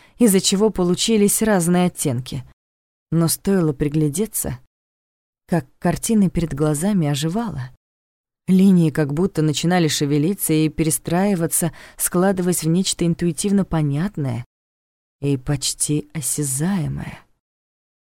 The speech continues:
Холодок пробежал у Нева вдоль позвоночника, и то тёмное, что уже давно жило внутри,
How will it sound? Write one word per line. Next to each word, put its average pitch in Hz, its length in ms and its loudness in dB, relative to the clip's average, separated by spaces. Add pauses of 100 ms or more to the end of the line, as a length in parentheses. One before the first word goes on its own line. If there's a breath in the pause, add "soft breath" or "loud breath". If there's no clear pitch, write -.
(160)
Холодок 160 480 0
пробежал 147 460 0
у 147 40 0
Нева 151 300 0
вдоль 147 220 0
позвоночника, 151 880 -2 (400)
и 196 100 4
то 170 160 0
тёмное, 165 500 0
что 160 200 -2
уже 160 160 2
давно 156 420 2
жило 156 240 0
внутри, 165 480 0